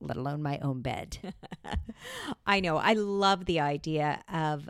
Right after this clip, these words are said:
Speaker 2: two separate blankets. No more
Speaker 1: Mm-hmm.
Speaker 2: freezing all night long because one person is hogging the covers, and it offers the opportunity, really,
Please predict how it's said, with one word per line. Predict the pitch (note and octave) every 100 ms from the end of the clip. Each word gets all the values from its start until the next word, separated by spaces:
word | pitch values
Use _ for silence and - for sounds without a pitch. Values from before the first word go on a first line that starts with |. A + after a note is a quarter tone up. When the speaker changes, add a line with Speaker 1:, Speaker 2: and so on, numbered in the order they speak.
| -
Speaker 2:
two | - F3
separate | - D3+ - D3
blankets. | D3 D3+ D3 - -
No | E3+
more | F#3 A3
Speaker 1:
Mm-hmm. | C#3
Speaker 2:
freezing | G#3+ G3 F#3+ G3+
all | F3+
night | F#3+ G3 -
long | F3+ E3+ E3 D#3+
because | E3 E3 E3 D#3
one | D#3+ D#3+
person | - E3 -
is | E3+ D#3+
hogging | E3+ D#3 D#3+ D#3+
the |
covers, | D#3 - D3+ D3+ D3+ D#3+
and | B2+ E3+
it | E3
offers | F3 A3+ G#3
the | F#3+
opportunity, | E3+ E3+ E3 - F3+ D3+ D#3+ D#3+
really, | F#3 F#4+ F#3 -